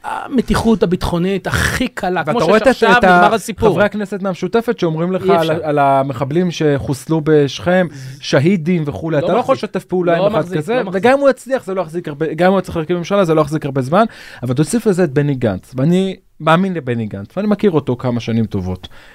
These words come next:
Speaker 2: כשבני גנץ אומר, גם בשיחות, אה, אחד על אחד, גם בראיונות, "אני לא אשב בממשלה שתישען על המשותפת", אני מאמין לו. גם אם נתניהו יגיד אלף סיסמאות שגנץ ילך, אני מאמין
Speaker 1: יש לי
Speaker 2: לגנץ.
Speaker 1: תשובה,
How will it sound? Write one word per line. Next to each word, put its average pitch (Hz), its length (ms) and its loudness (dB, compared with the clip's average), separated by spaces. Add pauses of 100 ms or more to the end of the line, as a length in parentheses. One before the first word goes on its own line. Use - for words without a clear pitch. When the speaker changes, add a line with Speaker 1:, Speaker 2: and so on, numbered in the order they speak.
(260)
Speaker 2:
כשבני 190 360 2
גנץ 165 300 -2
אומר, 123 300 2 (920)
גם 139 160 2
בשיחות, 151 520 0
אה, 131 240 2
אחד 123 240 -4
על 120 80 -2
אחד, 123 220 -4
גם 123 180 2
בראיונות, 113 540 0 (100)
"אני 160 220 4
לא 139 240 4
אשב 123 340 2 (100)
בממשלה 113 520 2
שתישען 117 460 2
על 110 60 4
המשותפת", 117 680 -4
אני 151 200 4
מאמין 220 380 2
לו. 143 160 -6 (320)
גם 175 140 0
אם 240 140 0
נתניהו 196 540 2
יגיד 180 360 0
אלף 208 200 2
סיסמאות 170 520 -4
שגנץ 165 760 -4
ילך, 208 260 -4
אני 208 180 2
מאמין 165 320 0
Speaker 1:
יש 196 160 0
לי 110 60 -4
Speaker 2:
לגנץ. 104 100 -8
Speaker 1:
תשובה, 120 300 -6